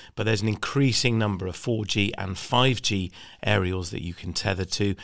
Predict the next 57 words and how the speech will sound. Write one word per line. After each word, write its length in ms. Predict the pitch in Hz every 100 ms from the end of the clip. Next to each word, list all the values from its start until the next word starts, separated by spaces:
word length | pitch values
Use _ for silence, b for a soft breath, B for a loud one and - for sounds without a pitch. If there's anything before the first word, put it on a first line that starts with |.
| B -
and 140 | 104
we 80 | 110
are 180 | 120 110
gonna 200 | 104 95
do 140 | 101 90
a 20 |
whole 240 | 104 101
episode 400 | 98 - 95 87
on 120 | 85 90
this, 260 | 90 - B B B -
uh, 100 | 101 113
in 120 | 104
the 60 |
future, 500 | 90 120 104 - 87
so 220 | 82 110 98
stay 280 | - 117
tuned 360 | 101 104 92 85
for 120 | 98
that. 220 | 87 85 -
But 160 | 117 - B B -
what 200 | 143 139
do 100 | 127
you 140 | 131
use 300 | 127 104 92 -
to 80 |
get 140 | 101 101
on 120 | 98
the 140 | 101 104
internet? 380 | - 107 104
That's 240 | 127 120 104
a 40 |
really 280 | 101 113 95
key 280 | - 110 98
factor, 500 | - 101 - 98 98 B B B -
uh, 280 | 104 98 -
in 120 | 101
terms 240 | 95 101 92
of 80 | 85
getting 280 | 98 92
connectivity, 720 | - 95 - - 90 82 87 80
particularly 420 | - 147 - 107
if 120 | -
you're 260 | 104 95 90 B B B -
uploading 580 | 127 - 120 110 98 98
lots 220 | 101 -
of 120 | 95
video, 460 | 104 101 101 95 95
you're 200 | 92 92
gonna 220 | 95 87
need 180 | 92 78
a 40 |
pretty 380 | - 98 90 - b
hefty 400 | - 104 - 92
connection 440 | - 92 76 - 85
to 140 | -
the 100 | 85
world. 320 | 85 78 73